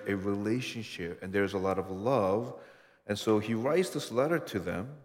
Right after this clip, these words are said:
because he wants to minister to them, but obviously he's unable to. And when you look at chapter one, there's some of the words, you see how much he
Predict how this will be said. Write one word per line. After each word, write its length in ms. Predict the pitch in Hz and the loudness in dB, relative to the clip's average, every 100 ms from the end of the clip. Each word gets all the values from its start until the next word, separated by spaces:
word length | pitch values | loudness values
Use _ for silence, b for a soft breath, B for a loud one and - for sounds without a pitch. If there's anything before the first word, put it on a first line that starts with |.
| - | -18
because 220 | - 101 | -12 -4
he 100 | 110 | -2
wants 300 | 98 104 104 | 4 2 2
to 80 | 90 | 0
minister 360 | 101 110 - | 0 0 -2
to 120 | 98 90 | -10 -6
them, 160 | 92 | -4
but 140 | 90 92 | -2 -2
obviously 360 | 92 95 98 | -2 -4 -10
he's 60 | 92 | -8
unable 340 | 92 101 104 | -2 0 0
to. 120 | 98 98 | -2 -2
And 80 | |
when 120 | 101 117 | 0 0
you 100 | 139 | 0
look 180 | 143 | 2
at 160 | 139 110 - B B B B B | 2 2 -2 B B B B B
chapter 260 | - 113 113 | -4 0 2
one, 220 | 123 123 | 4 4
there's 100 | 113 | 4
some 140 | 180 | 0
of 60 | 165 | 2
the 40 | |
words, 800 | 98 87 98 110 104 90 90 - | 0 2 2 2 0 -2 -8 -10
you 60 | 104 | -10
see 280 | - 127 120 | -6 0 0
how 200 | 110 104 | 0 0
much 240 | 107 104 | 0 -2
he 300 | - 95 87 | -6 -4 -6